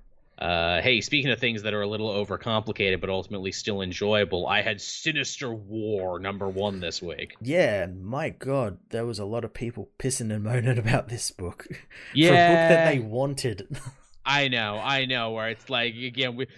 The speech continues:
Speaker 1: I, I, I made you a beautiful cake, yes, but the icing is not the way I want it.
Speaker 2: Yeah.
Speaker 1: I wanted green icing and this is blue icing. Like, it's the same cake, though. I mean, the color of icing doesn't mean
Speaker 2: It's
Speaker 1: anything.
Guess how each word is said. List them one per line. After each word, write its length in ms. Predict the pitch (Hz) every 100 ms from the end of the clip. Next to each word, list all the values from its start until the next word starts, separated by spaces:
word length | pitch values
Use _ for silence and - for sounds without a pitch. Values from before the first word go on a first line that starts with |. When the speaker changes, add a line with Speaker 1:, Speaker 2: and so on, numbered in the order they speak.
| 208
Speaker 1:
I, 80 | 165
I, 360 | 127 143 131 151
I 40 |
made 280 | 147 175 139
you 120 | 156
a 60 | 131
beautiful 540 | 120 175 180 - 156
cake, 460 | - 175 151 123 - - -
yes, 360 | 139 156 131 -
but 320 | 117 123 120 147
the 240 | 131 156
icing 400 | 139 139 - 139
is 180 | 120 113
not 220 | 113 98
the 60 | 117
way 220 | 110 104
I 160 | 98 98
want 400 | 101 98 92 95
it. 240 | 80 - _ -
Speaker 2:
Yeah. 320 | 110 101 95 - - _ _ _ _ _ _ _ -
Speaker 1:
I 140 | 123 143
wanted 360 | 143 127 107
green 380 | 104 135 139 135
icing 420 | 120 110 - 113
and 160 | 104 104
this 140 | 110 123
is 100 | 98
blue 360 | 113 120 120
icing. 240 | 110 107 120
Like, 120 | 120
it's 140 | 117 -
the 60 |
same 400 | 131 - 165 123
cake, 340 | 110 151 123 -
though. 100 | 104
I 60 | 104
mean, 140 | 104
the 60 | 104
color 300 | - 143 120
of 80 | 107
icing 360 | 120 113 117 104
doesn't 320 | 104 101 98
mean 260 | 151 139
Speaker 2:
It's 60 | 110
Speaker 1:
anything. 480 | 101 98 117 101 95